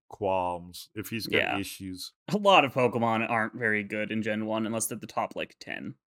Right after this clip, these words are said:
Speaker 1: Okay.
Speaker 2: But,
Speaker 1: Okay.
Speaker 2: so.
Speaker 1: Interesting.
Speaker 2: But yeah,
Speaker 1: All right.
Speaker 2: Porygon.
Speaker 1: So
Speaker 2: Yeah.
Speaker 1: number two. So really, when I think back to my childhood, there were two Pokemon that were my favorite. So they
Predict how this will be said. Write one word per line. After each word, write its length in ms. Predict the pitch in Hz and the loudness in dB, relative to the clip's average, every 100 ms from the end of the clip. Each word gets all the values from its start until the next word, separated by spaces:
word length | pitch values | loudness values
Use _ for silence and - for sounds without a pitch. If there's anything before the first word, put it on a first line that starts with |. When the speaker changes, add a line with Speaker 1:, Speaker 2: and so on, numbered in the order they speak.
| _ | _
Speaker 1:
Okay. 280 | 110 - 95 - | -8 -4 -6 -6
Speaker 2:
But, 180 | - 101 - | -16 -14 -14
Speaker 1:
Okay. 140 | 92 - _ | -14 -14 _
Speaker 2:
so. 40 | 113 | -10
Speaker 1:
Interesting. 680 | 104 92 92 90 - 92 90 _ _ _ | -6 -6 -6 -8 -14 -18 -20 _ _ _
Speaker 2:
But 140 | - - | -2 6
yeah, 160 | 151 | 10
Speaker 1:
All 80 | 139 | 10
right. 140 | 120 | 8
Speaker 2:
Porygon. 520 | 131 135 127 117 117 131 _ - - | 4 2 0 -2 -4 -8 _ -20 -6
Speaker 1:
So 100 | - | 2
Speaker 2:
Yeah. 60 | 139 | 6
Speaker 1:
number 320 | 165 185 170 | 6 8 6
two. 340 | - 151 127 | 6 6 6
So 180 | 92 127 | 4 2
really, 380 | 120 147 175 175 | 6 6 8 6
when 160 | 165 139 | 4 2
I 120 | 123 | 0
think 340 | - 135 127 | 0 -6 0
back 380 | 135 127 117 - _ _ - | 6 8 6 4 _ _ -4
to 100 | 120 | -2
my 200 | 113 104 | 0 0
childhood, 480 | - 113 104 110 107 | 4 6 6 2 0
there 120 | 101 | -2
were 120 | 95 | -2
two 320 | - - 131 | -4 2 4
Pokemon 580 | 143 123 117 - 110 104 | 6 4 4 2 -2 -2
that 140 | 98 104 | -2 -4
were 140 | 104 | -6
my 160 | 95 85 | -6 -10
favorite. 560 | - 92 85 80 76 | -8 -8 -8 -10 -16
So 220 | - - 92 | -10 -6 2
they 480 | 107 131 135 135 | 6 6 6 2